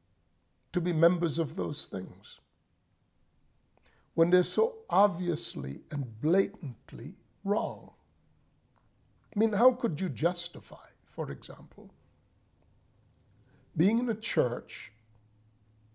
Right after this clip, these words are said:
being a member of a church, in which the leadership has for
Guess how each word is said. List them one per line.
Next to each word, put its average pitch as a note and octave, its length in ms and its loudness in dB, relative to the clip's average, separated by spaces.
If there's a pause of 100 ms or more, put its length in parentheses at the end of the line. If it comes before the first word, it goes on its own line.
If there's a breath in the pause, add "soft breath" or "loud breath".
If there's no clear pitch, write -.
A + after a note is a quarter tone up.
(120)
being F#3+ 200 2
a G3+ 40 6
member G3+ 640 2
of B2+ 180 -8
a A#2+ 40 -12
church, - 600 -16 (2250 loud breath)
in F#3 160 4
which G3+ 320 0
the F3+ 80 4
leadership F#3+ 760 0 (2000)
has E3+ 540 4 (340)
for D3+ 760 -2